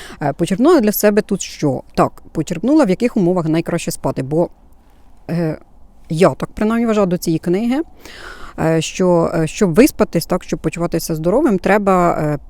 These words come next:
певний час, тобто хоча б там скількись годин. Кожного він свій,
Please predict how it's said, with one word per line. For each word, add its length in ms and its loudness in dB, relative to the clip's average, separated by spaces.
певний 340 4
час, 440 2
тобто 260 -10
хоча 360 0
б 120 0
там 200 0
скількись 320 -2
годин. 340 2
Кожного 400 4
він 160 4
свій, 460 0